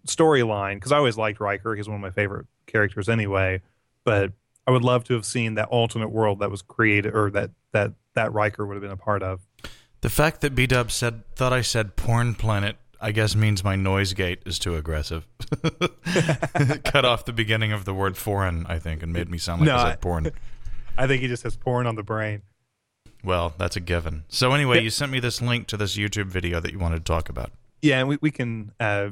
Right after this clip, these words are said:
Speaker 1: kinda set it up before you play it. It's, uh, about,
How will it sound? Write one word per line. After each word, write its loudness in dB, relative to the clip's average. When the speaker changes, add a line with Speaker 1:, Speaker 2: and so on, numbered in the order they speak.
Speaker 1:
kinda 0
set 2
it 0
up 0
before -2
you 0
play 2
it. -2
It's, -6
uh, 0
about, 2